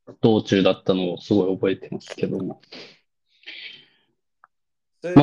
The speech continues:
Speaker 2: 中でさ、
Speaker 1: まず、
Speaker 2: ちなみに何考える？
Speaker 1: はいはい。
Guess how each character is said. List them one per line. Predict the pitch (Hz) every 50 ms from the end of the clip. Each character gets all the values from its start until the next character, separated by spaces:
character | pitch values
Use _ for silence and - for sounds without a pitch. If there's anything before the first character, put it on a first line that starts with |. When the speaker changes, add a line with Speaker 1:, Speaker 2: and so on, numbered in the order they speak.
| 156
Speaker 2:
中 | 139 127 120 110 107 107 104
で | 101 98 95 95
さ、 | 95 -
Speaker 1:
ま | 101
ず、 | - - -
Speaker 2:
ち | - 127
な | 113 113
み | 117 117 113
に | - 113 113 117 104 107 - - - - _ _ _ _ _ -
何 | 131 151 160 143
考 | - 135
え | 110
る？ | 101 98
Speaker 1:
は | 90
い | 90
は | -
い。 | -